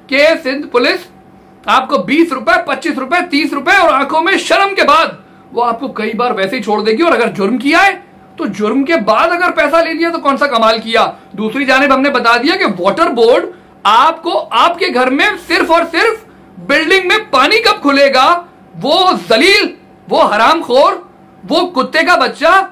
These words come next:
वो आपको सिर्फ ये time बताने के लिए पन्द्रह हजार रुपए charge करता है,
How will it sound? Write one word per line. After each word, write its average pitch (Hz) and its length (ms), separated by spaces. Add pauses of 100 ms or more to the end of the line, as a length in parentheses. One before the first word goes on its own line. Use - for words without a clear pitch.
(240)
वो 269 160 (200)
आपको 339 480
सिर्फ 370 300
ये 427 100 (140)
time 339 280
बताने 285 380
के 277 100
लिए 339 160 (180)
पन्द्रह 233 260
हजार 196 320
रुपए 190 200
charge 285 260
करता 359 240
है, 370 160